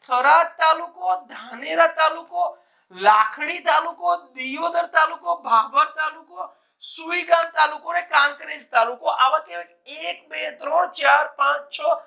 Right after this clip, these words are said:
સાત અને આઠ તાલુકા સાથે નવો વાવ થરાદ. હવે, મિત્રો, એમાં સરકારે હમણાં જ નવા તાલુકા રાહ અને ધરણીધર, ધરણીધર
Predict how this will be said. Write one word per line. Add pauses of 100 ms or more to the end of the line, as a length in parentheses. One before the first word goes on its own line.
(140)
સાત
અને
આઠ (500)
તાલુકા
સાથે
નવો
વાવ
થરાદ. (400)
હવે,
મિત્રો, (180)
એમાં (440)
સરકારે
હમણાં
જ
નવા
તાલુકા
રાહ (600)
અને
ધરણીધર, (2000)
ધરણીધર